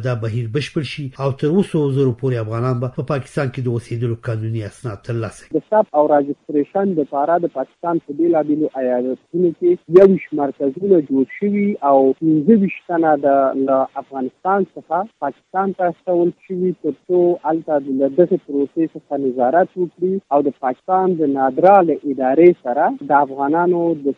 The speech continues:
Speaker 2: ثبت او هویت په پېژندلو کې مرسته وکړي.
Speaker 1: په پاکستان کې د شاوخوا یو نیم میلیون افغانانو چې د مهاجرت په قانوني اسنادو په دغه هیواد کې ژوند کوي، سربیره د ملګرو ملتونو مهاجرینو د عالي کمشنرۍ د وینا له مخې د پنځه سوه زرو څخه تر اته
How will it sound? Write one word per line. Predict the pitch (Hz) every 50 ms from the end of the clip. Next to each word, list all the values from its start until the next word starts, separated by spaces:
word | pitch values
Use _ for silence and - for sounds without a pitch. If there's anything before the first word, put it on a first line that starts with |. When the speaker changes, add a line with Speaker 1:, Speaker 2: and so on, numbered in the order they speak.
| _ _ _
Speaker 2:
ثبت | - 185 190 185 175 _ _ - 123 139
او | 139 135 -
هویت | - - 131 139 151 175 185 175 - -
په | 143 -
پېژندلو | - 139 131 135 139 135 143 147 170 180 170 160 -
کې | - 147 151
مرسته | 143 147 139 131 _ _ - 123
وکړي. | 120 113 - - 143
Speaker 1:
په | 127 - 131
پاکستان | 120 - - - 147 131 -
کې | - 135
د | 127 - - 147
شاوخوا | 131 123 - - 151 139 131 - - _ - 147
یو | 143 139 143 147
نیم | 170 165 151
میلیون | 143 139 139 135 135 123
افغانانو | 113 117 127 123 139 143 139 139 131 131 - - -
چې | - 147 139
د | 139 139
مهاجرت | 139 131 127 117 139 151 139 -
په | 135 127 -
قانوني | 139 127 131 147 170 175 165
اسنادو | 135 - - 156 135 127 120 120 117 -
په | 123 127
دغه | 120 120 113 117
هیواد | 123 120 113 107
کې | - 127 117 113
ژوند | 147 151 139 131
کوي، | - 156 147 135 _ - -
سربیره | - 143 135 131 160 165 151 139 127 - - - _ -
د | 147 131
ملګرو | 127 131 127 127 160 151 143
ملتونو | 139 131 135 - 147 143 135 135
مهاجرینو | 131 127 120 120 135 156 151 131
د | 139 135
عالي | 160 170 -
کمشنرۍ | 156 131 123 113 - - 131 131 131 120
د | 123 120
وینا | 120 120 127 127 123 123
له | 120 151
مخې | 160 - - 156 135 - 135
د | 143 131 -
پنځه | 143 143 143 143 180 190 -
سوه | 196 165 160 147 131 139
زرو | 151 151 151 131 -
څخه | 151 127 - 143 123 -
تر | 151 143 139 120 127
اته | - 196